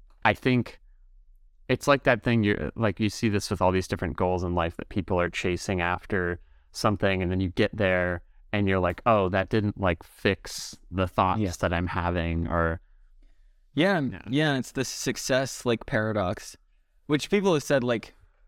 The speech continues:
Speaker 2: okay, there, I have a few thoughts. I think that there's post-project depression. Like, I think that that's, like, a huge thing. You
Speaker 1: Mm-hmm.
Speaker 2: finally get to the end of this thing that you've been working on for years. Like, can you imagine being J K Rowling and finishing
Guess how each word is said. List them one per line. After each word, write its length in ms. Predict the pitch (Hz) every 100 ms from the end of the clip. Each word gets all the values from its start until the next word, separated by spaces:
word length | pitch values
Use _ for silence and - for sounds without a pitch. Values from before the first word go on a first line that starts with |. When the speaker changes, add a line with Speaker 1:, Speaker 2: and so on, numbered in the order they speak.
| _ _ _ _ _ _ _ - _ _ _ _ - -
Speaker 2:
okay, 240 | 139 131 90 - -
there, 180 | 131 139
I 80 | 143
have 100 | 143
a 60 |
few 160 | - 127
thoughts. 360 | - 90 - - -
I 100 | 120
think 180 | 147
that 140 | 151 156
there's 420 | 139 131 - - - _ _
post-project 720 | - 127 - - 113 110 107
depression. 540 | 110 - 95 - 107 107 -
Like, 140 | 113
I 60 | 107
think 160 | 120 113
that 100 | 104
that's, 180 | 104 -
like, 120 | 98
a 40 |
huge 340 | 101 110 98 -
thing. 260 | 90 95
You 140 | - 113
Speaker 1:
Mm-hmm. 60 | 113
Speaker 2:
finally 240 | 113 113
get 140 | 110
to 80 | -
the 120 | 110
end 120 | 104 104
of 60 |
this 160 | 104 -
thing 160 | 104 104
that 60 |
you've 140 | 104 -
been 120 | 110
working 240 | 98 -
on 80 | 107
for 140 | -
years. 440 | 110 107 92 92 -
Like, 260 | 98 101 - _ -
can 100 | 160
you 80 | 165
imagine 340 | 139 135 127
being 180 | 131 131
J 160 | 110 110
K 120 | 120
Rowling 440 | 104 98 107 110
and 140 | 104 98
finishing 600 | 107 101 - 104 101